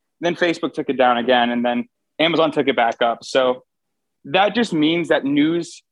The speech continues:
is hitting the market. So we've been having a ton of bad news, but a little bit of decent news in the last week, which hopefully the good news starts to overtake the bad, because the Fed really did just kind of, like, make us think that the worst of news is what we were pricing in.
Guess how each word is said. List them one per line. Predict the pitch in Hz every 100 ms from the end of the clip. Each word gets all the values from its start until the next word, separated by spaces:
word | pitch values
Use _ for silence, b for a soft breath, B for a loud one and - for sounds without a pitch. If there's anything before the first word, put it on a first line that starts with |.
| _ _
is | 143 147
hitting | 165 156 139
the |
market. | 127 127 131 139
So | - 139
we've | 147
been | 160
having | 156 190 170
a |
ton | 120 160
of | 151 127
bad | 127 123
news, | 120 131 151
but | - 131 127 _ _ _ -
a |
little | 147 208
bit | 208 202
of | 156 - - -
decent | 160 - 151
news | 131 143 131 131
in |
the | 123
last | 123 123 -
week, | 123 123 127 - _
which | 131 135 -
hopefully | 165 156 156 156
the | 143
good | 147 139
news | 143 131
starts | - 131 -
to | 135
overtake | 131 123 131 127
the | 117
bad, | 123 120 117
because | 120 135 127 113 - _ _ _ -
the |
Fed | 143 196 185
really | 147 160 131
did | 123 123 131 147 - _ -
just | 127
kind | 139 131
of, | 120
like, | 123 107 _ _ _ _ _ _
make | - 139 135
us | 139 -
think | - 120 123
that | -
the | 151
worst | 135 160 151 147
of |
news | 131 135 135
is | 131
what | 127
we | 131 127
were | 123
pricing | 113 120 120 117
in. | 113 117